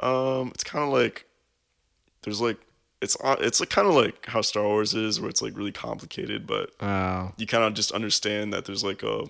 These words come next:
Speaker 1: war between two sides, and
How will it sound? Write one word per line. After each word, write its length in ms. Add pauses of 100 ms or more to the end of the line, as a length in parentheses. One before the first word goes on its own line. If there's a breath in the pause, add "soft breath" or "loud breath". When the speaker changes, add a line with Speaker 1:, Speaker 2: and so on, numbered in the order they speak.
(300)
Speaker 1:
war 220
between 440
two 200
sides, 600
and 380